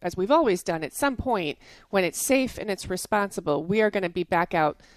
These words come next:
you know, on the road traveling. And there's a lot of talk within the industry that domestic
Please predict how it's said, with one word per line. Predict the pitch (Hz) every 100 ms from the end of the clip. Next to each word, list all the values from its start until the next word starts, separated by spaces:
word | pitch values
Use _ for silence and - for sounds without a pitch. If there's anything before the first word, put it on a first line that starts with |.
| _
you | 240
know, | 190 139 -
on | 180 185
the | 170
road | 160 156
traveling. | - 220 233 190 135 139
And | 117 180 185 185 - - - -
there's | 226
a | 240
lot | 240 247
of |
talk | - 240 214 -
within | 190 185
the | 180
industry | 180 180 170 - 175 170 165
that | 170 160 156 - -
domestic | 180 175 170 175 - 196 - -